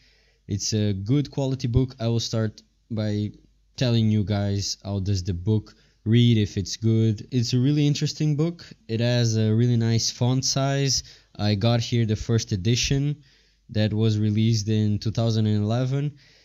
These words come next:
It cost me about six bucks online. I bought it on Amazon. And the author is Bronnie Ware,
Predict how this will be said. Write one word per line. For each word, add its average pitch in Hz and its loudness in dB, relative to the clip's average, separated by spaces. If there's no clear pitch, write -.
It 117 -2
cost 127 -2
me 123 4
about 113 2
six - 0
bucks 123 -2
online. 107 0
I 107 -2
bought 104 -2
it 101 0
on 101 0
Amazon. 113 0
And 113 2
the 117 2
author 127 0
is 113 2
Bronnie 120 2
Ware, 113 2